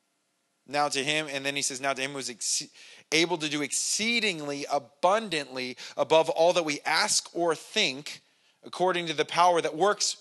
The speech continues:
in us, to him be the glory, uh, in the church by Christ Jesus to all generations forever and ever." And that's just it. When we are allowing him to complete us and we're not having, like, "God, don't touch that. That thing,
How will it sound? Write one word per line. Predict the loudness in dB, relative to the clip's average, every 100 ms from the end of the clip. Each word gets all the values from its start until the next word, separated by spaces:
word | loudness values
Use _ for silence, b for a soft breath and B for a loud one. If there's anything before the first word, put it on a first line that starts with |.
| _ _ _ _ _
in | 0 4
us, | 6 8 6 2 -2 -4 -8 _ _ _ _ _ _ _ _ _ _ _ _ _ _ _ -4
to | 2
him | 2 2
be |
the | -4
glory, | -2 0 2 0 -2 -6 b b b -6
uh, | -6
in | -6 -10
the |
church | -6 -4 -4 -4 -6 -8 -10
by | -12
Christ | -6 -4 -4
Jesus | -8 -8 -8
to | -8
all | -8 -10
generations | -10 -12 -12 -12 -12
forever | -12 -12 -12
and | -16
ever." | -18 -20 B B B
And | -4
that's | 2 2 2
just | -2 -2
it. | -2 -4 B B B
When | -10 -6
we | -2
are | 0 0 0
allowing | 0 4 4 4 0 -6 -8
him | -6 -6
to | -6 -8
complete | -8 -10 -6 -6 0
us | 0 0 -4 B B
and | -4
we're | -2 2
not | 2 2
having, | 0 0 0 -8
like, | -8 0
"God, | 4 4
don't | 4 -2
touch | -2 -2 4
that. | 6 6 4
That | -2 -2
thing, | -8 -8